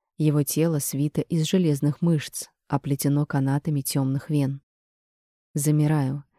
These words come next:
ловлю мерное биение пульса. Панорамное окно позволяет понять, что снаружи уже стемнело, и на яхте включается сюрреалистичная подсветка.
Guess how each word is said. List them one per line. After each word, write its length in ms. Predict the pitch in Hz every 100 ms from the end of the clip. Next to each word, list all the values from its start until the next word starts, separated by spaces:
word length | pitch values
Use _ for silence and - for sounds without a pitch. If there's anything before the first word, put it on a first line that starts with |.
| _ _ _ _
ловлю 380 | 165 151 143 147
мерное 480 | 170 143 139 143 143
биение 480 | 135 131 131 131 131
пульса. 520 | 156 139 - 127 135 _ _ _ _ _ _ _ _
Панорамное 600 | 175 160 156 147 147 147 -
окно 320 | 156 - 196
позволяет 560 | 180 156 147 143 139
понять, 320 | - 143 156 170
что 180 | -
снаружи 500 | 147 151 143 156 160
уже 180 | 143 147
стемнело, 640 | 143 - 170 175 156 131 139 _ _ _
и 100 | -
на 160 | 165 147
яхте 360 | 143 160 - 208
включается 760 | - 147 - 151 151 - 151 -
сюрреалистичная 880 | - 170 147 139 - 160 - 147 139
подсветка. 760 | 147 - - 143 - -